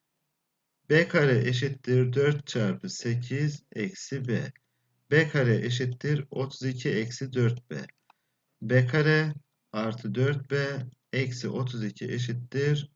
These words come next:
eksi otuz iki eşittir sıfır. Hemen bunun çarpanlarını ayıralım.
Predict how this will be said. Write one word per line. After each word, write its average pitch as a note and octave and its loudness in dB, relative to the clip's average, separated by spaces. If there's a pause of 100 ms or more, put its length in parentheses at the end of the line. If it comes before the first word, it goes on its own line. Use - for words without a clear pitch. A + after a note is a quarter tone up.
(520)
eksi - -8
otuz A#2 -8
iki - -10
eşittir B2+ -6 (100)
sıfır. - -10 (640)
Hemen F3 6
bunun D#3+ 0
çarpanlarını C#3+ 0
ayıralım. A2 0